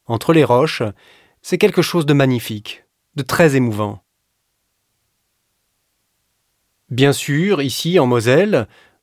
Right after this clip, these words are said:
nous devons accepter énormément de travail manuel. La défense des cultures doit de nouveau être assurée à l'aide de tuyaux souples.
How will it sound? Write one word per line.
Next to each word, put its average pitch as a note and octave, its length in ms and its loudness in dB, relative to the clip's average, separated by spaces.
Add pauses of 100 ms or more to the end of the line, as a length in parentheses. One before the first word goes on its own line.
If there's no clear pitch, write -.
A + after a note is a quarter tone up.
nous C3+ 120 2
devons D3+ 300 2
accepter D#3+ 460 0
énormément D3+ 440 2
de D3 80 -4
travail C3 360 0
manuel. A#2 520 -2 (1040)
La A#2+ 180 -2
défense C3+ 400 2
des C3+ 100 -4
cultures E3 480 -2
doit C#3 140 2
de B2+ 100 0
nouveau C#3+ 300 2
être C3+ 160 0
assurée C#3 440 -2
à C#3+ 80 2
l'aide C3 200 0
de B2 80 -2
tuyaux C3+ 420 -2
souples. A2+ 540 -4